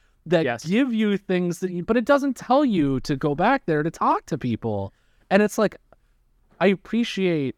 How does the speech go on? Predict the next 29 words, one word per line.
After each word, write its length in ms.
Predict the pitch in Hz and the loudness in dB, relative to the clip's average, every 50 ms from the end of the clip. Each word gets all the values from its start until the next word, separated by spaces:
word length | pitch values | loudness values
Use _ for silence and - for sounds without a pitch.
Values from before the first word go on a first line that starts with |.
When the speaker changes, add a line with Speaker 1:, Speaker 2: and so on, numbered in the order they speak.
| _ _ - | _ _ -8
Speaker 1:
the 160 | 135 131 117 | -4 -4 -4
freedom 580 | - - - 135 131 131 147 165 175 185 196 196 _ _ _ - - - - - - - - - - - - - - - 160 | -4 -6 -6 -4 -2 -2 0 0 -2 -2 -4 -6 _ _ _ -20 -20 -20 -20 -20 -20 -20 -20 -20 -20 -20 -20 -20 -12 -4 -2
because 320 | 170 170 - 202 185 165 | 0 2 4 2 4 4
it 80 | 180 180 | 4 2
is 160 | 180 175 - | 2 0 -2
cool 280 | - - 180 180 180 160 | -2 0 2 2 2 2
to 80 | 156 | 2
just 180 | 151 143 147 - | 0 0 -2 -2
stumble 400 | - - 170 160 156 151 147 143 | -2 0 0 0 0 -2 -2 -2
in 160 | 147 151 147 139 | -2 -2 -2 -2
and 160 | 127 123 123 | -2 -2 -4
go 180 | 120 127 120 | -4 -4 -4
like, 120 | 120 131 - | -6 -6 -2
"Oh, 220 | - 277 311 294 226 | 0 2 4 4 4
this 160 | 190 180 - | 2 0 0
guy's 240 | - 214 208 190 - | 0 0 0 0 0
got 160 | 220 202 190 | 0 0 0
more 160 | 185 185 175 | 0 -2 -2
stuff. 160 | - - - - | -4 -4 -4 0
Oh, 320 | 190 233 254 226 160 151 | 2 2 4 2 2 2
and, 140 | 147 143 165 175 | 0 0 0 0
like, 200 | 175 180 170 165 | 0 0 0 0
this 140 | 180 175 | 0 0
is 80 | 175 170 | 0 0
actually 280 | 175 160 151 - 170 147 | -2 -2 0 0 0 0
leading 360 | 131 135 139 147 151 143 139 123 | 0 0 0 0 0 0 0 -2
to 60 | 127 | -2
something 300 | - - 139 131 131 123 | -2 -2 -2 -2 -2 -2
important." 580 | 120 113 110 - - 131 151 180 196 220 208 | -2 -4 -4 -4 -4 -4 -2 -2 -4 -4 -6